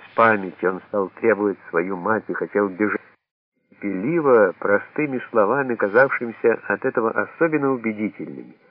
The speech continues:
Валет объяснял, что пока нельзя возвращаться на место преступления, что, напротив,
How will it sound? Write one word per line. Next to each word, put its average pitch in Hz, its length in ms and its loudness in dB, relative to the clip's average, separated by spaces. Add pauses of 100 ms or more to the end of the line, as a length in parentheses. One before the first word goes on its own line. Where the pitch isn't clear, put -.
(800)
Валет 110 360 2
объяснял, 156 580 2
что - 260 -4
пока 110 280 2
нельзя 147 400 2
возвращаться 131 840 2
на 113 140 0
место 123 440 0
преступления, 117 960 -2 (840)
что, - 240 -8
напротив, 120 500 0